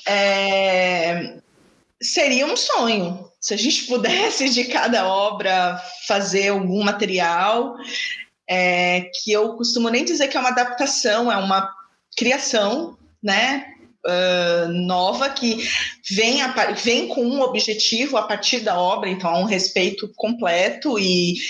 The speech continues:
e tem um objetivo, né, muito claro. Mas é, é muito complexo falar disso, porque tem questões,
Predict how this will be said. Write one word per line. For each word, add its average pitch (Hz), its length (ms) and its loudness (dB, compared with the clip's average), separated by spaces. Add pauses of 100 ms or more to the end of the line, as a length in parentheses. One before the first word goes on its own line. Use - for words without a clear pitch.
e 185 60 -12
tem 202 140 -2
um 196 140 0
objetivo, 214 920 0 (260)
né, 190 200 0
muito 196 300 -2
claro. 185 500 0 (1040)
Mas 240 1000 0
é, 202 1080 2
é 214 40 2
muito 247 220 0
complexo 359 580 0
falar 208 280 0
disso, 233 580 0
porque 254 520 0
tem 262 120 0
questões, 269 420 0